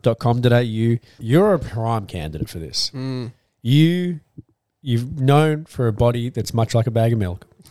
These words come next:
Speaker 1: <laughs> You, uh, have had,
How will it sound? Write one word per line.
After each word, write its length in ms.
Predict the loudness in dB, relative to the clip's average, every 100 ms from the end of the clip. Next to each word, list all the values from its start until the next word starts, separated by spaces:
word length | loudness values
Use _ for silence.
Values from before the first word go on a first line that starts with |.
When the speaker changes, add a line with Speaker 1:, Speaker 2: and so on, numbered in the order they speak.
| -20 -16 -14
Speaker 1:
<laughs> 100 | -14 -20 -20 -20 -20 -20 -18 -10
You, 540 | -4 0 0 0 -2
uh, 500 | -2 -2 -2 -2 -4
have 220 | -4 -4
had, 520 | -4 0 2 2 0